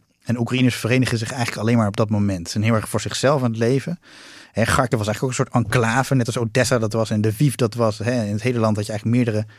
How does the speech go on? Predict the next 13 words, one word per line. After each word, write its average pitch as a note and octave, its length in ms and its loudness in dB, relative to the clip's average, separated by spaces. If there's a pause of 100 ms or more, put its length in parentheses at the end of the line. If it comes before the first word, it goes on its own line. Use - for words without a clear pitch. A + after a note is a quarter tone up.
(240)
ja, G#2+ 120 -2
regio's A#2 560 2
die A2 80 -2
heel G#2+ 100 2
erg - 80 -6
voor A2 100 -4
zichzelf A#2 440 -2
gingen A2+ 300 0
en G#2+ 680 -2
niet A#2 120 0
zoveel A2 240 -2
met G#2+ 140 0
elkaar. G#2 280 -2